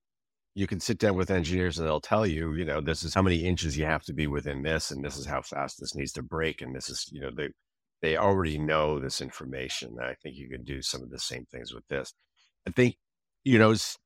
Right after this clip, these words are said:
cities seem to be pre-pandemic, we're sort of studying more bike lanes,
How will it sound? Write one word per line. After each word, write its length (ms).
cities 420
seem 380
to 160
be 640
pre-pandemic, 880
we're 120
sort 200
of 80
studying 760
more 520
bike 300
lanes, 720